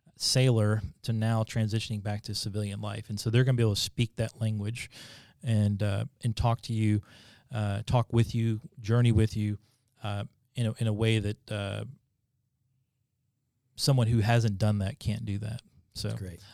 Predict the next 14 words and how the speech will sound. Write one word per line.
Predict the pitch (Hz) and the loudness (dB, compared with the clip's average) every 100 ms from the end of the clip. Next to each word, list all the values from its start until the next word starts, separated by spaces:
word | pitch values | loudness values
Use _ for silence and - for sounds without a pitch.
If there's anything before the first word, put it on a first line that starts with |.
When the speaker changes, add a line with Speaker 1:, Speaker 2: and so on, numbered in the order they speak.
| - | -6
Speaker 1:
um, | 131 117 107 | 2 4 2
Speaker 2:
Thank | |
you. | 98 - _ _ | -4 -14 _ _
Speaker 1:
but | 127 | 4
yeah, | 131 123 107 | 6 6 6
so | 131 | 4
it's | 123 117 | 4 2
a | |
really | 117 135 127 | 2 2 4
great | 127 127 - | 2 0 -4
program. | - 127 127 | -2 2 2
We're | 117 | 2
really | 113 131 127 | 6 8 8
excited | 113 - 117 120 120 | 6 2 2 2 0